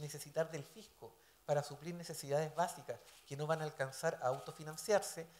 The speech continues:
va a ser cada vez mayor. Pregun-, les agrego un dato de la Fundación Avanza Chile de mi presidente Piñera. Claro que la ocuparon para otra cosa, la ocuparon, este dato que les voy a dar lo ocuparon para justificar el aumento de la, de la edad de jubilación de la mujer.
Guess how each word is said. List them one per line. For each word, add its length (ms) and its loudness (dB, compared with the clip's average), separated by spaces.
va 40 -4
a 40 -2
ser 220 -4
cada 220 2
vez 160 -6
mayor. 260 -10
Pregun-, 420 2
les 180 4
agrego 300 6
un 100 -6
dato 400 6
de 80 -6
la 80 -2
Fundación 400 -6
Avanza 380 2
Chile 240 -2
de 60 2
mi 100 -6
presidente 440 -10
Piñera. 380 -8
Claro 180 8
que 80 4
la 60 10
ocuparon 300 4
para 140 6
otra 160 4
cosa, 260 2
la 80 -2
ocuparon, 360 2
este 180 -6
dato 240 4
que 60 -6
les 100 -4
voy 140 0
a 60 6
dar 80 6
lo 80 0
ocuparon 320 2
para 160 -4
justificar 460 -6
el 100 0
aumento 380 -4
de 80 2
la, 360 4
de 120 -12
la 100 0
edad 80 4
de 60 2
jubilación 460 -12
de 60 -12
la 80 -6
mujer. 320 -10